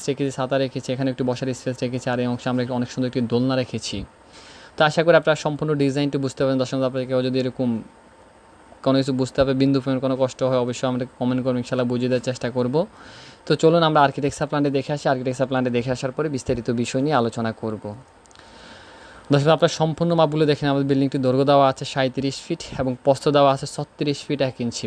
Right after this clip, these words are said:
বিল্ডিংটি প্রথমে প্রবেশ করলে পড়বে এখানে একটি ফোর্সের ডিজাইন, ফোর্সের মাপটি দেওয়া আছে দশ ফিট ছয় ইঞ্চি by দশ ফিট। এখানে দেওয়া আছে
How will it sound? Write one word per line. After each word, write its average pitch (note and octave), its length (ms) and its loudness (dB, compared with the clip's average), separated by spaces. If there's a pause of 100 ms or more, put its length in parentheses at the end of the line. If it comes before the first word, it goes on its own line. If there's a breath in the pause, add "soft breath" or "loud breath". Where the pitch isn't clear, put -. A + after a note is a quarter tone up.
বিল্ডিংটি C3 320 -2
প্রথমে C#3 260 2
প্রবেশ C#3 280 4
করলে C#3 240 2
পড়বে C#3 220 2
এখানে C#3 200 0
একটি C#3 200 -6
ফোর্সের C3+ 400 0
ডিজাইন, D3 280 2
ফোর্সের C#3 320 0
মাপটি C3+ 280 4
দেওয়া C3+ 220 8
আছে D#3+ 200 -2 (720 soft breath)
দশ C#3+ 300 4
ফিট E3 140 4 (100)
ছয় D#3 180 6
ইঞ্চি D#3 220 -4
by F3 100 6 (160)
দশ C#3 160 6 (120)
ফিট। B2 220 0
এখানে D3 200 -4
দেওয়া C#3+ 140 6
আছে - 80 -6